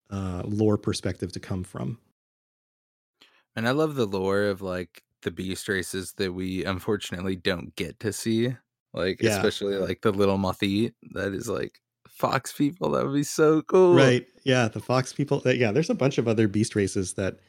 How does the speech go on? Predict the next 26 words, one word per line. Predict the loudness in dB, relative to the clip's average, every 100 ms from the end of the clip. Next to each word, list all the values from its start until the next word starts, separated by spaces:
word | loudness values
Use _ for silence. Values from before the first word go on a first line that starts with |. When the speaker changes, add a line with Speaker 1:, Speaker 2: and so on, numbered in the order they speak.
| _ _ _ _
Speaker 1:
did | 6 6
exist | 6 6 6 2 -10
or | -2 0 0 -2 -6
exist | -4 -2 -2
on | -2
other | -2 -4 -10
continents, | 0 2 2 0 0
maybe, | 0 2
you | 2 2 0 -2 -4
know, | -6
the |
things | -2 -2
like | 0 0
that. | -2 -2 -14 -20 _ _ 2
Speaker 2:
Or | 4
Speaker 1:
Yeah, |
Speaker 2:
the | 6
Speaker 1:
that'd | 6
be | 6
really | 6
Speaker 2:
Imga, | 4 4
who, |
Speaker 1:
cool. | 2
Speaker 2:
you | 0 -2
know, | -4 0
they're, | 0